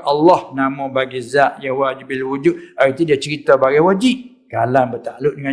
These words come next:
yang wajib. Ha, di mana nak? Ha, "Lam yattakhidh walada wa lam yakul lahu syarikun." Ha, dia ayat pula, tidak ada bagi Allah syarik.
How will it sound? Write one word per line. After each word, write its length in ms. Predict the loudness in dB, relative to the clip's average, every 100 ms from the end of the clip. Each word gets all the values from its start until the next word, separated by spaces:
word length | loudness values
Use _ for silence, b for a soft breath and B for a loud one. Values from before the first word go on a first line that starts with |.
| -6
yang 160 | -6
wajib. 240 | -8 -10 -16 _ _ _ _ _ _ _ _ _ _ _ _ _ _ -4
Ha, 800 | -2 0 -2 -6 -8 -12 -10 -10 -8
di 40 |
mana 240 | -6 -4 -2
nak? 460 | 0 0 -2 -8 _ _ _ _ _ _ _ _ _ 0
Ha, 240 | 2 2
"Lam 240 | 2 2
yattakhidh 560 | 2 -2 0 -2 0 0
walada 560 | 2 2 2 -2 -6 -6
wa 160 | -4
lam 240 | -2 -2 -2
yakul 320 | -4 -6 -2
lahu 320 | 2 2 2
syarikun." 880 | 0 2 4 6 4 2 0 0 -12
Ha, 240 | -10 -4
dia 80 | 0
ayat 320 | 2 2 2
pula, 320 | 2 0 -2
tidak 320 | -4 0 2 2
ada 480 | 0 -2 2 4
bagi 320 | 4 2 0 0
Allah 400 | 0 -2 -4 -10
syarik. 640 | 0 0 2 0 -2 -6